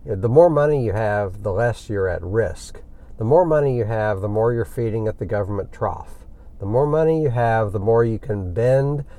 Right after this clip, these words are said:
the power of the state to your will, so that it's not even capitalism, 'cause capitalism is supposed to be where you put your capital at risk.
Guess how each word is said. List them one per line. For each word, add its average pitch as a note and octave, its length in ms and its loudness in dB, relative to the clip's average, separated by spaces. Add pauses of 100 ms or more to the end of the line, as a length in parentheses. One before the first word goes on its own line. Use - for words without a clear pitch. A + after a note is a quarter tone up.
the C3+ 80 -2
power B2+ 500 2
of A#2+ 140 0
the A2+ 80 -2
state G2 600 -2 (280)
to G#2 120 -8
your G2+ 280 2
will, F#2 600 2 (340)
so - 220 -2
that C#3+ 120 2
it's C3 200 -8
not E3+ 240 0
even F3 240 0
capitalism, A#2+ 720 2
'cause A2 160 -8
capitalism F3+ 600 0
is F3 100 -2
supposed F3+ 320 -4
to E3+ 40 -4
be F3 200 0
where F3 160 0
you F3+ 160 -2
put F#3+ 260 -2
your F#3 140 0
capital F#3+ 540 2
at E3 360 -2
risk. G3 720 2